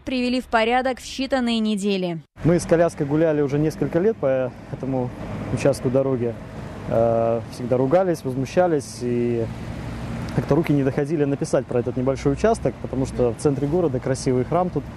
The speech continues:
Speaker 2: э, гостиница "Россия", с-, старая часть города, историческая, и вот такое некрасивое место, разрушенная дорога. Поэтому, э, решила попробовать, что это за новый портал. И вот первая заявка, которая была отправлена, она,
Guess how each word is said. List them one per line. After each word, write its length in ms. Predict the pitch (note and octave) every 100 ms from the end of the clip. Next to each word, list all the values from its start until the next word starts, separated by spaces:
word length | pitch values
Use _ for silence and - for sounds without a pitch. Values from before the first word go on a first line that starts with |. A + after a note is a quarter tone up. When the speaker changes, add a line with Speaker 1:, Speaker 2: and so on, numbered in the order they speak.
| - - - -
Speaker 2:
э, 200 | C3 A#2+
гостиница 460 | B2+ - C3+ B2+ B2+
"Россия", 800 | B2+ - F#3 E3+ C#3+ B2+ A#2+ A2 - A#2 - -
с-, 200 | - -
старая 340 | - - B2+ B2
часть 220 | B2+ A#2+
города, 460 | D#3 E3+ B2+ B2 - - -
историческая, 640 | - B2+ A#2+ - - A#2
и 200 | A#2+ C#3+
вот 120 | C3+ B2 - - - - - -
такое 420 | A#2+ C3 B2 A#2+ C#3 - - - - - C3+
некрасивое 640 | C#3 C3+ C#3 - D3 C#3
место, 680 | C3 C#3 - A#2 A2+ A2 G#2 G#2
разрушенная 460 | A2+ B2+ - A#2+
дорога. 300 | A#2 A#2+ G#2+ G#2
Поэтому, 340 | B2+ C#3+ C#3 - - - - -
э, 80 | - - - -
решила 340 | C3 C3+ C3+
попробовать, 500 | A#2+ C3+ G#3+ D#3+ C3+
что 180 | - -
это 140 | B2+ A#2
за 140 | A#2+
новый 240 | B2 A#2
портал. 420 | G#2 B2 F3+ F#3+ D#3
И 240 | B2 B2+
вот 160 | A#2+ A#2+ - -
первая 260 | C#3+ C3+
заявка, 400 | B2+ D3+ G#3+ -
которая 320 | - A#2+ A#2 A#2
была 360 | A#2+ A#2+ A#2
отправлена, 500 | A#2 - E3+ D3+ A2+
она, 240 | A#2 D#3+